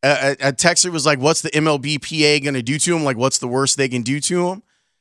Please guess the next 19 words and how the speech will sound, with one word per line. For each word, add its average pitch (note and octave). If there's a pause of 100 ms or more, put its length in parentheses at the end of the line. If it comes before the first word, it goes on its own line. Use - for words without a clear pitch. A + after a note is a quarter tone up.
(1400)
It F3
would F#3+
be E3+
great D#3
if D#3
that's D#3+
the D3+
stance D#3+
that D3+
the D3
White C#3+
Sox C#3
are -
gonna C#3
take. C3 (260)
But D#3
here's G3
the F3+
thing. E3+